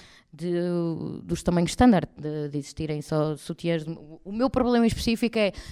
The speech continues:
ser pequenina e magrinha e ter mamas, ok? E havia pessoas com exatamente o problema contrário.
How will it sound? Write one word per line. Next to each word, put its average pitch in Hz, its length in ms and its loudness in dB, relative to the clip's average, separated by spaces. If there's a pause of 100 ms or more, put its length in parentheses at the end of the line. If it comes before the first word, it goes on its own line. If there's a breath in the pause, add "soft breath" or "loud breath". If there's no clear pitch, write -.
ser 214 240 0
pequenina 233 460 4
e 220 280 2
magrinha 220 460 2
e 214 160 0
ter 208 260 -2
mamas, 156 400 -4
ok? 180 360 0
E 156 140 -6
havia 160 200 2
pessoas 190 280 0
com 190 160 -2
exatamente 190 340 0
o - 20 -10
problema 208 260 2
contrário. 226 540 4